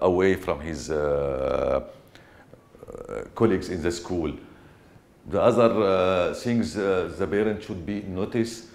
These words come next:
when he cannot sleep. He have some nightmares. He try to be just far away from everything. There are many signs we, we should, should be, everyone should be recognized, uh, when he, uh, trying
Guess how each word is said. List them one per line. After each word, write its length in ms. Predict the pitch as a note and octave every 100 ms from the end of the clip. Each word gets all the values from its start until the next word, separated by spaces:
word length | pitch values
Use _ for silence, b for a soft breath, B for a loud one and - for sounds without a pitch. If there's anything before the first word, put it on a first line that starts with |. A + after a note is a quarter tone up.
| B -
when 360 | F#2 F2+ D2
he 120 | F#2+
cannot 260 | F#2+ G2 -
sleep. 520 | - A2 G#2+ F2 C#2
He 280 | D2+ D#2 E2+
have 360 | F#2 F2+ F2 -
some 240 | F#2+ F2
nightmares. 680 | F#2+ F#2+ - G2 E2+ D2 D2
He 100 | F2
try 240 | - G2+ G2
to 120 | F#2+
be 180 | G2+ -
just 320 | G2 - -
far 180 | G2+ C#2+
away 300 | F2+ F#2+ F#2
from 240 | - F2+
everything. 580 | F#2+ E2 E2 - D2 C#2+ - B B B B B
There 120 | G#2
are 180 | A2 F#2
many 260 | G2 B2+ C#3+
signs 460 | - G2+ G#2+ G#2+ F#2
we, 120 | F#2+ - - - -
we 100 | G#2
should, 220 | A#2+ A2+ - -
should 240 | A2+ E2+
be, 160 | G2 D#3
everyone 360 | A2+ G#2 F#2+ -
should 160 | F2
be 120 | G2
recognized, 800 | F2+ - - F#2+ G#2 E2+ D#2 D2+ - B B B B -
uh, 60 | D2+ -
when 160 | G#2+
he, 300 | F2+ F#2 - -
uh, 60 | F2
trying 400 | - G2+ G2